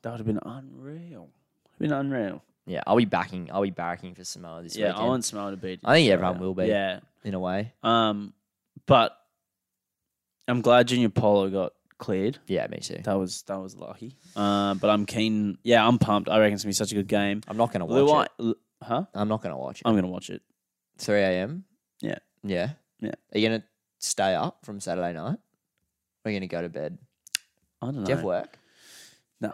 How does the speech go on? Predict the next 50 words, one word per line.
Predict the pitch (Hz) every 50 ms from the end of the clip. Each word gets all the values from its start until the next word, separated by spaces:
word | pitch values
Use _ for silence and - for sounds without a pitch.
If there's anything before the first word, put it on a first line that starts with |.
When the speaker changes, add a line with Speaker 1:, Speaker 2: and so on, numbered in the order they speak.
| - _ -
Speaker 1:
not | 127 120 113
on | 110
Sunday, | - - 104 104 101 101
I | 98
don't | - 104
think. | 107 101 - -
I'm | 131 143
gonna | 143 127 117
get | 90 98 95
up | 92 95 - -
and | 110 117 107 101
watch | 104 101 - 117
it. | 107 -
I | - 120
think | 117 - 113 104
it's | 101 -
gonna | - 110 107 107
be | 107 104 _ _ _ _ _ -
a | - 120
good | 123 135 113
game | 117 135 131 131 131
regardless. | 127 113 135 131 135 135 131 135 131 - -
I'm | - 143 147
keen | - 165 160 160
to | 147
s-, | 131 - - -
oh, | - - - - -
I'm | 131 131
so | - - - 139 131 135 127
keen | - - 120 120 117
to | 113
watch | 110 110 -
Luai | 117 113 117 117 110 110 107 107 104 104 98
versus, | 101 107 101 101 101 - - - _ _ _ _ _ _ -
um, | 110 110 107 101 98 95 95 95 - _ _ _
Cleary | - - 110 101 101 101 95 95 98 - - -
Speaker 2:
Mm. | 107 107 104 98 87 82 90 -
Speaker 1:
and | 123 127 117
s-, | - - - -
and | 127 127 120 120 117 107 104
Luai | 110 110 110 107 107 107 104
versus | 104 104 104 - -
Munster | 101 98 101 104 - - 107 101
as | 95 92 104
well. | 101 98 95 - - - -
I | 113 113
reckon | 113 113 110 - 117 107 104 101
he's | 95 110 113 104
gonna | - 110 107 107
go | 101 110 117 117 110 110 107 107 110